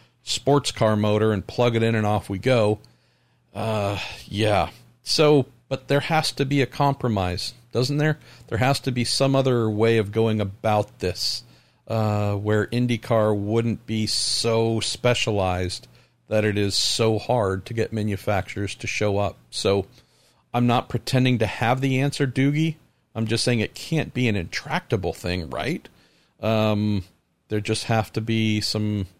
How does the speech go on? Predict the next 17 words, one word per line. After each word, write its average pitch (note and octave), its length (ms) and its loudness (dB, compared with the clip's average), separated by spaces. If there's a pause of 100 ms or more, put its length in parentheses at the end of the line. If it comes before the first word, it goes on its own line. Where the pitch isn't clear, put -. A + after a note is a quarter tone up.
(100)
reasons A#2+ 480 0
that A2 180 0
aren't A2 240 -2
currently A#2+ 540 -2
being G2 320 -4
given F2+ 420 -2 (480)
that G#2+ 160 2
would G#2 120 2
entice G#2+ 460 0
more A2 400 2
auto A2 180 2
manufacturers G#2 760 -2
to G#2+ 100 -4
wanna G#2 220 0
come A2 240 -2
and A2+ 140 0
do F#3+ 260 -2